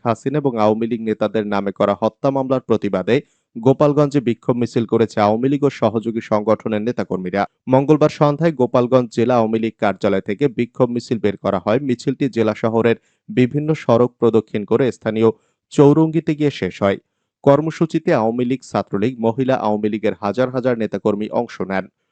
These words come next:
বক্তারা শেখ হাসিনাকে হত্যা মামলার আসামি করায় ক্ষোভ প্রকাশ করে বলেন, "গত পাঁচই আগস্ট ষড়যন্ত্র করে শেখ হাসিনাকে ক্ষমতাচ্যুত করে দেশ ত্যাগে বাধ্য করা হয়। এখন যাতে শেখ হাসিনা দেশে ফিরতে না পারেন, সেজন্য মিথ্যা ও ষড়যন্ত্রমূলক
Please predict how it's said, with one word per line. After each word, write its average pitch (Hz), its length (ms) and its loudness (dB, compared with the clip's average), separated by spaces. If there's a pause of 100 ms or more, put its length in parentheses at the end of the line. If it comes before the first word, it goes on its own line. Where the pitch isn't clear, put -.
(160)
বক্তারা 151 420 2
শেখ 160 280 -2
হাসিনাকে 139 480 -4
হত্যা 117 340 -6
মামলার 110 300 0
আসামি 104 380 -4
করায় 101 260 0
ক্ষোভ - 340 -2
প্রকাশ 135 340 0
করে 101 200 -2
বলেন, 95 300 0 (420)
"গত 131 220 2
পাঁচই 147 420 -2
আগস্ট 127 380 0
ষড়যন্ত্র 113 560 0
করে 120 220 2
শেখ - 260 -6
হাসিনাকে 113 440 -4
ক্ষমতাচ্যুত 110 680 -2
করে 110 280 0
দেশ 110 300 -2
ত্যাগে 104 240 -4
বাধ্য 98 340 -2
করা 98 220 0
হয়। 107 220 2 (400)
এখন 131 300 2
যাতে 151 240 2
শেখ 151 240 0
হাসিনা 143 320 -2
দেশে 113 280 -2
ফিরতে 123 320 -4
না 110 160 0
পারেন, 131 280 0
সেজন্য 113 380 0
মিথ্যা 113 400 -2
ও 151 40 2
ষড়যন্ত্রমূলক 139 840 2